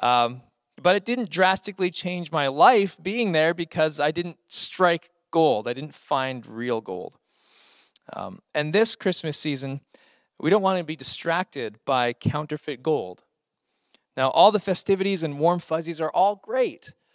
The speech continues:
uh, but the gold, the true value, the true weight of the Christmas season is Jesus. At Christmas, we celebrate literally the most, uh, amazing,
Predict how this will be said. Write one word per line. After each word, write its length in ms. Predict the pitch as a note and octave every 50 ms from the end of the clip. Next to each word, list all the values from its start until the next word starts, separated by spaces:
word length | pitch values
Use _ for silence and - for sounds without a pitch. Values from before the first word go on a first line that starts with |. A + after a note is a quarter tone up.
| _ _ _ _ _ _ _ -
uh, 60 | - -
but 200 | - - D#3+ D3+
the 100 | - D#3+
gold, 440 | D3 C3 E3+ F#3 G3+ G#3 F#3 E3 C3
the 80 | B2+ C#3+
true 380 | - - - - F#3+ G#3 A3+
value, 420 | G3+ D3 G3+ E3 C#3+ C#3+ C#3+ C#3+ C3+
the 80 | B2
true 340 | A#2+ - - - F#3+ G3+ G3+
weight 360 | E3 C3 C#3 D3 E3 F3+ - -
of 140 | C#3+ B2 C3+
the 60 | B2
Christmas 440 | - - D3+ C#3+ - - C#3 B2 -
season 420 | - - G3 G3 D3+ C3 B2+ B2
is 200 | A#2 A2 - -
Jesus. 760 | - - E3+ F3+ G3+ E3 A#2 F2+ D#2+ - - - - - - _ _ _ _ _ _ _ _ _ _ _ _ _ _ _
At 220 | - D3 D3+ - -
Christmas, 420 | - A3 A3+ - - G3+ - -
we 80 | F3 D#3
celebrate 560 | - - - F#3 F#3+ F#3+ F#3 E3 E3+ D#3 B2
literally 500 | A#2 C3+ D3 D#3+ F3+ F#3 F#3+ G3 G3 F#3
the 120 | D#3 E3+
most, 340 | E3 D#3+ D#3+ E3 - - - -
uh, 100 | - D3+ - -
amazing, 840 | D#3 D3 C#3+ C#3+ D3 D3+ E3 F3 F#3 F3 D3+ F3 F3 E3+ E3 D#3+